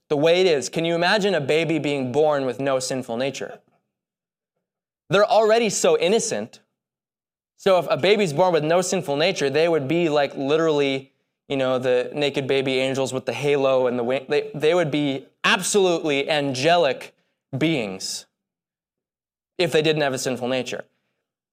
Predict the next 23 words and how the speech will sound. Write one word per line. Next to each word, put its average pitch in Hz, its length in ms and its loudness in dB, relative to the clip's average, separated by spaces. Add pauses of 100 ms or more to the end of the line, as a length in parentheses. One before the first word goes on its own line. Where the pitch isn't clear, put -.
(340)
But 202 220 2
we 208 120 0
grow 185 420 2
up 254 200 0
in 214 80 2
a 180 80 2
world 170 560 2
where 156 400 2
that 165 540 0 (440)
self-centered 170 1500 -2
craving, 160 640 0 (140)
the 139 140 -4
crying, 147 640 -2
the 131 80 -2
wailing, 135 560 0
that 120 100 0
I, 123 240 2
the 139 160 -2
"I 143 220 0
want 135 320 -2
my 131 180 0
way," 135 520 -2 (360)
that 127 440 0